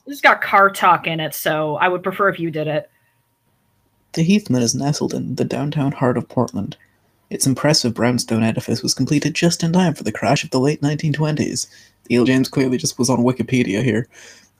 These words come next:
Speaker 2: "Jose, Travis, and I are traveling in my Beetle, and Kate is in her C L K, since we can't all fit in my car. Travis is Jose's friend and gro-, and gopher, here to help out with the lighting. Kate has managed to acquire
Speaker 1: You
Speaker 2: the use of a room at the Heathman free of charge for the morning in exchange for a credit in the article."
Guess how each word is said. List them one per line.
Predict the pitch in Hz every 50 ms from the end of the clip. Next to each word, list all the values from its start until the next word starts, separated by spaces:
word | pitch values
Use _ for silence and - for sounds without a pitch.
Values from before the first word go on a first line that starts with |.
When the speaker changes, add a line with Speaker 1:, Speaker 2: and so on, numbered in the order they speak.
| _ _ _
Speaker 2:
"Jose, | - - 160 - - 160 170 170
Travis, | - - - 135 151 147 139 - -
and | -
I | 78 80
are | 76 -
traveling | - - - - 113 113 117 117 117
in | 113 107
my | 104 107 107
Beetle, | - 120 120 117 - - 117 123 -
and | 107 123 117
Kate | - 151 147 -
is | 107 151
in | 160 -
her | - 110 113
C | - - - 107 -
L | - -
K, | - - 123 - - - - _
since | - - 254 233 -
we | - -
can't | - 180 - - -
all | 87 - -
fit | - - - - - -
in | 127
my | 131 123 - -
car. | _ - - - 135 127 - _ _ _ _ _ _ - _ _ _ _ _ -
Travis | - 175 170 165 -
is | 165 143 -
Jose's | - 147 135 - 139 127 120 - -
friend | - 127 127 117 - -
and | - -
gro-, | - - 104 117 120 - _
and | - 123 98 -
gopher, | - 101 117 131 - - - 76 104 - - _ - _ _ -
here | 165
to | 156 143
help | - 147 147 -
out | 147 107
with | 110 -
the | - 120
lighting. | 117 117 120 120 117 - - _ _ _ _ _ - - _ _ _ _ _ _ _
Kate | - 208 196 180
has | 180 - 165
managed | 151 151 151 - -
to | 131
acquire | 120 240 359 - 135
Speaker 1:
You | 127
Speaker 2:
the | 120
use | 123 147 151 -
of | 120 117
a | 117
room | - 131 156 143 120
at | - -
the | - -
Heathman | - - - - 101 - -
free | - - 139 131 123
of | 120
charge | - - - - 131 - - -
for | - -
the | - 101
morning | 127 135 127 - -
in | - 113
exchange | 107 - - - 156 160 165 -
for | - 120
a | -
credit | - - 175 160 - - -
in | - 120
the | 120 123
article." | 143 139 - - - - - 123